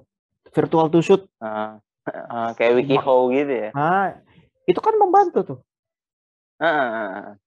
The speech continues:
Speaker 1: Dia sudah menarik fans, orang penasaran ketika dia sudah masuk, "Aduh, pengen beli video call nih,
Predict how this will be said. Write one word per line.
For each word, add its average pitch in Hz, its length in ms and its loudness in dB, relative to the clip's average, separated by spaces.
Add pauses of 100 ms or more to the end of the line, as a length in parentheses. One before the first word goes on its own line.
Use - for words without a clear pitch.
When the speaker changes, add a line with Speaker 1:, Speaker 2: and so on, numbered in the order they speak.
Speaker 1:
Dia 156 160 -4
sudah - 160 -4
menarik 151 400 -4
fans, 202 400 -10
orang 143 240 -6
penasaran 147 600 -4
ketika 160 280 -6
dia 147 120 -2
sudah 143 200 -6
masuk, 135 280 -10 (440)
"Aduh, 165 240 -6 (280)
pengen 147 400 -6
beli 151 600 -2 (280)
video 151 320 -2
call 208 280 -2
nih, 208 80 -6